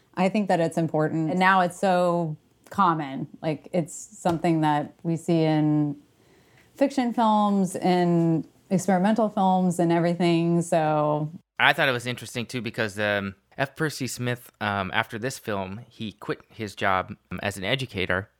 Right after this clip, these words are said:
Speaker 2: and went full-time into cinematography and, and directing these films about nature and, and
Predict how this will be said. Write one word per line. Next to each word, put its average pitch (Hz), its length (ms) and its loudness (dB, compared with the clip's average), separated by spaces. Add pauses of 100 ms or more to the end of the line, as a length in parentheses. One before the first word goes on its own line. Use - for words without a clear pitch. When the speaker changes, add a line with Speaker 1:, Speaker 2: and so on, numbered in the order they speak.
(140)
Speaker 2:
and 98 420 -4
went - 180 -8
full-time 107 380 -4
into 95 180 -10
cinematography 87 840 -6
and, 85 260 -10
and 92 140 -10
directing 85 380 -8
these 80 260 -12 (360)
films 113 300 -4
about 90 200 -4
nature 90 340 -6
and, 87 220 -8 (100)
and 90 260 -8